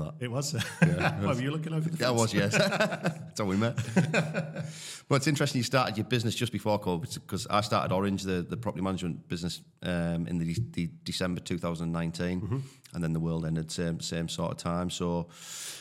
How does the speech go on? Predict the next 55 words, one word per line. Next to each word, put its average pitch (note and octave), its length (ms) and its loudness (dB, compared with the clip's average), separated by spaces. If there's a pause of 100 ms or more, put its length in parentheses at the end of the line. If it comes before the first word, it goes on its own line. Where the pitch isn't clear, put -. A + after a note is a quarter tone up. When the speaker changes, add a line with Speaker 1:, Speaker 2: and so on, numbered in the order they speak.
(160)
Speaker 1:
you C3+ 80 6
know, B2+ 100 8
I - 120 2
wa-, B2 140 2
I A#2 40 4
wanna B2+ 140 4
talk C3 200 2
about B2+ 140 0
your G2 100 0
businesses F#2+ 400 -2
now, F2+ 180 -2
because G#2+ 280 0
you, A2+ 140 4 (180)
you've, - 520 -2 (600)
I G#2 40 -2
mean, G#2+ 120 4
I A#2+ 120 6
thought A2+ 220 4
I G2 140 4
was F#2+ 140 -2
busy, E2+ 440 0
and F2+ 100 -2
then F#2 120 0
I - 20 0
watch G2+ 280 -2
you G2 120 2
on F#2 80 0
social F2+ 340 -2
media F2+ 240 0
and D#2+ 80 -2
I - 20 -4
speak G2+ 240 -2
to - 40 -6
you F2+ 60 -2
and F2 100 -4
I E2 40 -4
think, E2 420 -4
"God, F#2 180 -2
I'm F2 80 0
not F2 140 -2
even, E2+ 320 -4 (420)
I'm E2+ 240 -2
lazy. F#2 260 0
I - 40 -8
feel F#2+ 160 -2
lazy." F#2+ 380 -2 (160)
Speaker 2:
<laughs> F3+ 800 0
Speaker 1:
So - 160 -2
you G2+ 100 4
seem C#3 180 2
to A2 80 -2
start A2+ 240 2
a G#2 40 2
new A2 180 4
business, A2+ 340 0